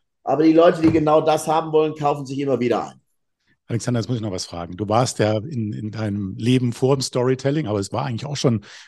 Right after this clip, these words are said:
Speaker 2: auf dem Weg dahin, unter anderem, ähm, äh, ja, Berater, Rhetorikberater von, äh, Vorständen, von Politikern, Ministerpräsidenten. Ähm,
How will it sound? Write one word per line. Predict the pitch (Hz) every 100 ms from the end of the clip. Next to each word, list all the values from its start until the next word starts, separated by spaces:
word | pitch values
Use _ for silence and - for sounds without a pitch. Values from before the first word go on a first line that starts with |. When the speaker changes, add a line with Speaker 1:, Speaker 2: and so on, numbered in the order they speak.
| _
Speaker 2:
auf | 117
dem | - 107
Weg | 104 135
dahin, | - 127 123 123
unter | - 120 131
anderem, | 143 123 117 113 113 104 - - _ _
ähm, | 110 104 104 101 98
äh, | 104 120 -
ja, | 165 110 131 113
Berater, | 120 101 135 143 127
Rhetorikberater | 104 - 127 139 135 - _ 131 117 117 120 131 - 123 113 - - _
von, | - 113 107 104 101
äh, | 101 92
Vorständen, | - 156 151 - 117 113 113 107
von | 107 101
Politikern, | 110 131 - 127 107
Ministerpräsidenten. | 131 151 127 135 127 117 127 147 143 135 120 - - _ _ 123
Ähm, | 110 110 107